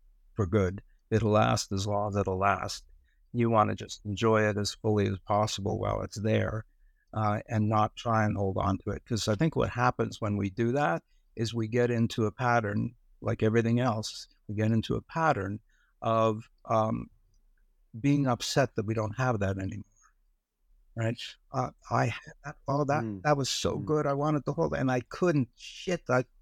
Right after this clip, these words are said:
Speaker 1: fuck, and gee, that, you know, and
Speaker 2: <laughs>
Speaker 1: that's not helpful. <laughs> And, and it leads, it, it,
Speaker 2: <laughs>
Speaker 1: it actually then, I think, develops into that,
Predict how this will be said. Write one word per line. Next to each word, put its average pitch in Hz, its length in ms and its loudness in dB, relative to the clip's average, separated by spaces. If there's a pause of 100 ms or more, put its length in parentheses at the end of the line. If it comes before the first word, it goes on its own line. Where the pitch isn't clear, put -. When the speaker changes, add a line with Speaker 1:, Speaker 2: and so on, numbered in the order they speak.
Speaker 1:
fuck, 185 280 2
and 127 180 -4 (100)
gee, - 240 0
that, 151 220 0
you 147 80 2
know, 151 180 2 (800)
and 139 260 2 (320)
Speaker 2:
<laughs> - 300 -20
Speaker 1:
that's 165 300 2
not 180 200 2
helpful. 175 440 -2 (640)
<laughs> 180 100 0 (880)
And, 131 200 2
and 127 180 0
it 127 140 2
leads, 143 400 0
it, 139 300 0
it, 147 180 0
Speaker 2:
<laughs> - 60 -10
Speaker 1:
it 131 180 2
actually 135 520 2
then, 127 220 2
I 113 120 2
think, 113 200 -2
develops 120 480 2
into 113 280 0
that, 117 260 0